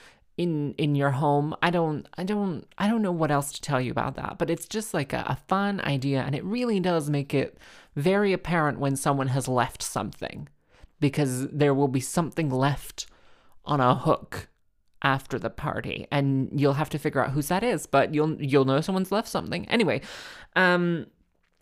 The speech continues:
so there's that. There is that. Um, and then what else would I do when planning a party? Um, if you're gonna have a game or something, um,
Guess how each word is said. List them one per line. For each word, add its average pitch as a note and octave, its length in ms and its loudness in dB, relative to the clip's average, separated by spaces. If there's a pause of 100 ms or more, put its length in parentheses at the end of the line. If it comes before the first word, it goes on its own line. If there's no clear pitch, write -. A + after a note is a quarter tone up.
(360)
so E3+ 180 6
there's F3+ 240 4
that. C3+ 720 -2 (200)
There E3 260 -2
is E3 360 -2
that. C3+ 680 -4 (520)
Um, E3 880 0
and D#3 240 -2
then D#3 720 0
what D3 380 -8
else G3+ 420 -6
would D3+ 120 -6
I C#3+ 120 -6
do D3 280 -10
when C#3 160 -10
planning C#3 400 -8
a - 60 -10
party? - 760 -14 (680)
Um, F#3 220 -4
if - 200 -6
you're A3 100 0
gonna A3 140 0
have A3 120 -2
a A3+ 60 0
game C#3+ 460 -2
or D#3+ 60 -8
something, A2+ 640 -6 (140)
um, A2+ 760 -6